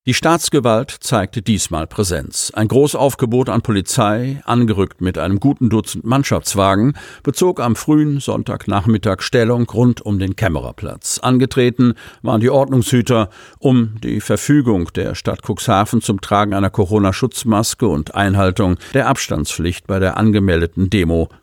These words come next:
gegen die Corona-Maßnahmen durchzusetzen.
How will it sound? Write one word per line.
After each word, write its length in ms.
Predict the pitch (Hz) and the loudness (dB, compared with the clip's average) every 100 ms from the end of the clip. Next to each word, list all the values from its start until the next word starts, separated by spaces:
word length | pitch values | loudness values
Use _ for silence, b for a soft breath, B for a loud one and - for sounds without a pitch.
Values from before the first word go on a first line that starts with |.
| - | -4
gegen 240 | 110 101 | -2 0
die 100 | 87 | -4
Corona-Maßnahmen 1040 | - 107 90 78 69 71 76 - 85 85 82 | -2 0 2 0 -2 -4 -6 -4 -2 -2 0
durchzusetzen. 920 | 82 71 - - - 65 - - 92 | -2 -2 -8 -10 -10 -10 -12 -14 -18